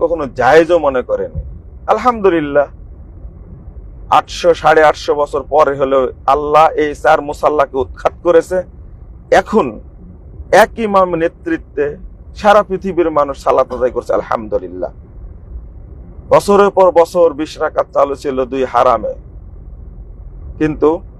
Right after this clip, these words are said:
আল্লাহর অশেষ রহমতে করোনাও আসলো, এই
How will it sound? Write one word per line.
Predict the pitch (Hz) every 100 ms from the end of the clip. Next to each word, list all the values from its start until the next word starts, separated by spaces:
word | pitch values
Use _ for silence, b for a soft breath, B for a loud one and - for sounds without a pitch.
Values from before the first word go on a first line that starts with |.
| - - - - - -
আল্লাহর | 120 131 131 131
অশেষ | - 190 170
রহমতে | 180 185 180 175 180 143
করোনাও | 139 147 160 180 175
আসলো, | - 185 233 220 - - - - - - -
এই | 131